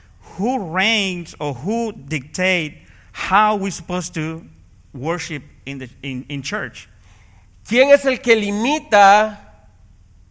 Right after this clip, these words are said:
Speaker 2: qué es lo que se debe y lo que no se debe hacer en la iglesia?
Speaker 1: Who limits, or who put a limit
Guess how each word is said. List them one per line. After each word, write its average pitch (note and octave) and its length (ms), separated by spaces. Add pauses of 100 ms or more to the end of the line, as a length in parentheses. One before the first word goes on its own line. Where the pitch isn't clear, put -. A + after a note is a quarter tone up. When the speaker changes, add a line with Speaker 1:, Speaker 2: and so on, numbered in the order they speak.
(220)
Speaker 2:
qué A3 120
es C4 60
lo C4 180
que A#3 100
se G#3 180
debe B3 360
y G#3+ 100
lo G3 160
que F#3+ 140
no A3 180
se A#3+ 160
debe A#3 240
hacer B3+ 360
en F#3+ 100
la D#3 100
iglesia? D#3 400 (600)
Speaker 1:
Who B3+ 160
limits, A3+ 680 (680)
or D3+ 100
who F#3+ 120
put A#3 180
a C#3+ 80
limit E3+ 460